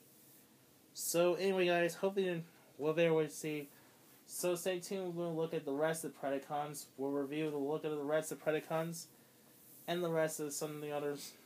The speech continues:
we haven't seen it. It's the first Ultramarines from the R D.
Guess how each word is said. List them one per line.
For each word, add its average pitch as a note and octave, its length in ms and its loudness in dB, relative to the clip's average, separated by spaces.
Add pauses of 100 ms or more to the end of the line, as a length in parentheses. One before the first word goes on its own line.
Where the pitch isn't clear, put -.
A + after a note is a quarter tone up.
(160)
we B2+ 160 -4
haven't B2+ 560 -6
seen F3+ 320 -8
it. F3 180 -4
It's B2+ 260 -10
the B2 240 -4 (260)
first E3+ 340 -2 (180)
Ultramarines D#3+ 560 -4
from B2+ 200 -8
the A#2+ 100 -10
R B2+ 180 0
D. D#3+ 300 -4